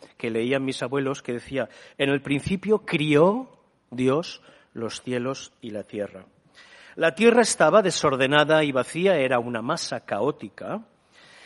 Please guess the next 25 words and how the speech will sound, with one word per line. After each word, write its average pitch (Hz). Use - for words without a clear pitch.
y 143
las 147
tinieblas 170
sobre 131
la 120
faz 151
del 117
abismo, 147
sobre -
su -
abismo, 135
y, 294
nos 117
dice 190
Reina 190
Valera, 180
"el 175
Espíritu 214
de 165
Dios 147
se -
movía 127
sobre 170
la 131
faz 104